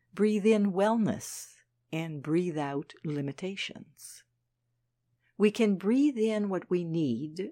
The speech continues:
through focus and visualization. And whatever we no longer need, we can breathe out. Choose what you need and release what you don't.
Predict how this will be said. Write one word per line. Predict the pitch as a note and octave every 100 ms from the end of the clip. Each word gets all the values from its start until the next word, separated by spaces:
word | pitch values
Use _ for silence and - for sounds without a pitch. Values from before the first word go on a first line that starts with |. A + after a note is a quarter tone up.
| -
through | - E3+ D#3+
focus | - G#3 A#3+ D#3+ D#3+ - -
and | D#3 D3
visualization. | D3 D#3 D3+ D3 C#3+ F#3+ A3+ - - - - _ _ _ _ _ _ - -
And | F#3+ G#3+ G3
whatever | G#3 A3+ C#4+ D#4+
we | C4 A3
no | G3 F#3+
longer | A#3 C4 F#3 D3+ D3
need, | C3 B2 B2+ D#3+ - _ _ -
we | G#3
can | G#3 G#3
breathe | F#3 F#3+ G#3+ G#3
out. | A3 A3 - - - - _ _ _ _ _ _ _ _ _ _ _ _ -
Choose | - D4 E4+ D#4 A#3
what | A3+ -
you | F#3+
need | F#3+ A#3+ G#2 A#2 - _ _ _ -
and | C#3+ D3 E3
release | C3+ C3 B2+ F3+ - -
what | F#3 G#3
you | G#3
don't. | A3+ B2+ - - -